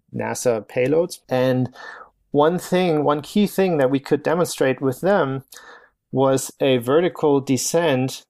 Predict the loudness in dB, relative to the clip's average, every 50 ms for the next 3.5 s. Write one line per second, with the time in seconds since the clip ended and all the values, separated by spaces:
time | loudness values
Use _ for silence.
0 | _ _ 2 2 4 4 4 2 2 0 -2 -2 0 0 0 -2 -2 -2 -2 -2
1 | -2 0 0 2 2 2 2 0 -2 0 2 4 4 4 2 2 -2 -10 -14 -14
2 | -16 -10 -6 -4 0 0 0 0 0 -2 -2 0 -2 -2 -2 -2 -2 -2 0 0
3 | 0 0 2 2 0 0 -2 -4 -8